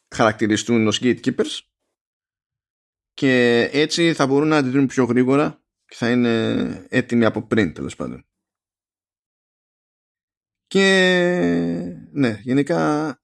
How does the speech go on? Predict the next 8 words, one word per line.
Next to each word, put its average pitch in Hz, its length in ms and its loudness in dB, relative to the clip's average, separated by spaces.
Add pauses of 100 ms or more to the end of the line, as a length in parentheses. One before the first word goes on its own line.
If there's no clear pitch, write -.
χαμούλης. 120 1800 -2
Έχει, 139 360 2
είναι 143 180 2
πολύ 143 200 0
πιο 143 120 0
αναλυτικό 104 400 0
γενικά 95 280 -2
αυτό. 147 400 -4